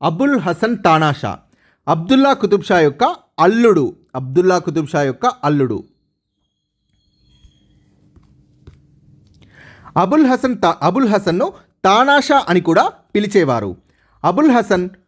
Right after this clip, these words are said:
మొఘల్ దాడులకు వ్యతిరేకంగా పోరాడి సమర్థుడైన పాలకుడు, బలమైన రక్షకుడిగా నిరూపించుకున్నాడు. మొఘల్ చక్రవర్తి అయిన ఔరంగజేబ్కి మరాఠా యోధుడైన శివాజీకి సమకాలీకుడు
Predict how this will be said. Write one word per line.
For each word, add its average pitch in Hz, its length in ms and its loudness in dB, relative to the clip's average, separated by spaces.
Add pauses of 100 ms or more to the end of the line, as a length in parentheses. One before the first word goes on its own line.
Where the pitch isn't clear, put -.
(260)
మొఘల్ 175 400 0
దాడులకు 247 440 0
వ్యతిరేకంగా 196 680 0
పోరాడి 156 640 0 (540)
సమర్థుడైన 254 600 2
పాలకుడు, 160 560 0 (240)
బలమైన 262 540 2
రక్షకుడిగా 165 720 -2 (120)
నిరూపించుకున్నాడు. 165 840 -2 (280)
మొఘల్ 175 400 2 (120)
చక్రవర్తి 226 420 -2
అయిన 214 160 4 (140)
ఔరంగజేబ్కి 185 800 0 (220)
మరాఠా 233 540 2
యోధుడైన 185 640 2 (340)
శివాజీకి 240 840 0
సమకాలీకుడు 175 800 0